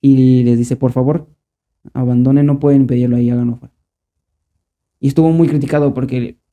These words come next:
estaban poniendo que no era correcto cuando menos los hubieras dejado.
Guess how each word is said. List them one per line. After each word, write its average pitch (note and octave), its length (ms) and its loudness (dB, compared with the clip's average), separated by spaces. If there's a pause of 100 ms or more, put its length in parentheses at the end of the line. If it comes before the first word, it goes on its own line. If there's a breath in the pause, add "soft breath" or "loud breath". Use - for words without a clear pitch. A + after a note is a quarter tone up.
(120)
estaban C#3 340 2
poniendo B2+ 540 0 (720)
que C3 240 2
no C3 140 6
era D3+ 200 0
correcto C#3 460 -4
cuando C3+ 180 0
menos D3 220 2
los C3 120 -4
hubieras C3 280 -2
dejado. B2 400 -10